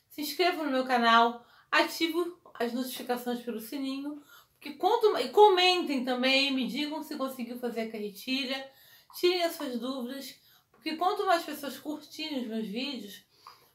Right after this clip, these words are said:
mais o YouTube leva ele para as pessoas, né? Vocês já repararam que quando você coloca um assunto ali,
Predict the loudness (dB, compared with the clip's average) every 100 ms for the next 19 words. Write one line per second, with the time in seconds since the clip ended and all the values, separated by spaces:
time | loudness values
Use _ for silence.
0 | -6 4 6 8 4 2 2 8 10 10
1 | 6 -2 -2 0 4 4 4 2 2 0
2 | -4 -10 -12 _ _ _ -16 -16 _ _
3 | _ 0 0 -2 -8 0 2 4 2 0
4 | -2 -16 -18 -10 -4 0 2 4 4 6
5 | 6 2 -2 -4 -4 -2 2 2 2 0
6 | 0 -2 -4 0 0 2 0 -2 -12